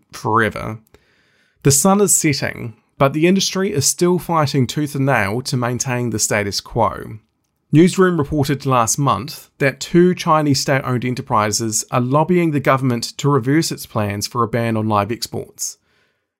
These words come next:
The China Animal Husbandry Group warned in a submission to Parliament's Primary Production Select Committee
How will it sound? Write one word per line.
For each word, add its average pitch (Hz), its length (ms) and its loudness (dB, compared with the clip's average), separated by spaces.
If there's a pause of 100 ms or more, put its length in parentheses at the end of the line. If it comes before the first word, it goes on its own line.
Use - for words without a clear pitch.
The 147 80 4
China 185 560 2
Animal 147 320 4
Husbandry 139 580 -2
Group 107 400 -2 (300)
warned 175 340 6
in 196 120 2
a 180 80 0
submission 143 500 0
to 123 140 -4
Parliament's 127 560 0
Primary 123 400 -2
Production 123 480 -4
Select 139 260 -2
Committee 113 480 -6